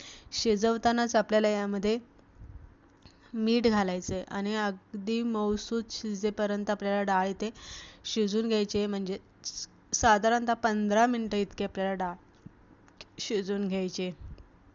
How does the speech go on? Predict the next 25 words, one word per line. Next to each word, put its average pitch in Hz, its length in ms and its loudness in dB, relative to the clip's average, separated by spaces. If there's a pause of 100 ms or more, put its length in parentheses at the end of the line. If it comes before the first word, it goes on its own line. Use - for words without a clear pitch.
(1080)
फक्त - 480 -6
आपल्याला 226 580 6 (800)
दोन 220 360 2
नाही 226 280 0
तर 233 80 0 (180)
तीनच 214 460 0
हिरव्या 202 340 0
मिरच्या 202 380 -2
घ्यायच्या 202 280 -2
आहे. 220 140 -4
हिरव्या 208 280 0
मिरच्यासुद्धा 202 600 -2
आपल्याला 196 280 -2
अशा 202 280 -2 (440)
बारीक 196 340 2
चिरवून 214 520 0
घ्यायच्या, 202 320 0
म्हणजे 202 220 -4
पटकन 196 500 -6
वाटली 185 400 -2
जाते. 185 240 -6 (200)
कोथिंबीर 220 580 2
घालायची 208 420 0
आहे, 196 100 -2
त्यामध्ये 185 400 -4